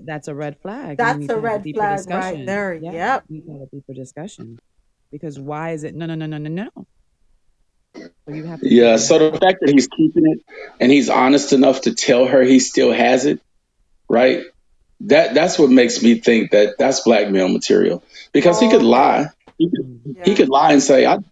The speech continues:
Speaker 3: yeah, I've deleted it. It's gone." Right? He could easily lie, but it, it, it's something holding him hostage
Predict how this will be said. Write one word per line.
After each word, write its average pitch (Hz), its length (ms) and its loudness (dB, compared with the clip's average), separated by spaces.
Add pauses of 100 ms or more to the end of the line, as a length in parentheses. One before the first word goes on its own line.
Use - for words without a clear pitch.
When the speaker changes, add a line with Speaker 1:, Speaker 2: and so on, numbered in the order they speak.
(120)
Speaker 3:
yeah, 175 300 4
I've 170 140 0
deleted 127 380 4
it. 80 160 0 (280)
It's 101 200 0
gone." 113 440 2 (460)
Right? 127 220 4
He 170 80 2
could 160 140 2
easily 143 340 6
lie, 127 260 4
but 107 160 4
it, 135 140 0
it, 117 180 2
it's - 220 2
something 170 400 2
holding 147 400 4
him 131 180 6
hostage 117 680 -2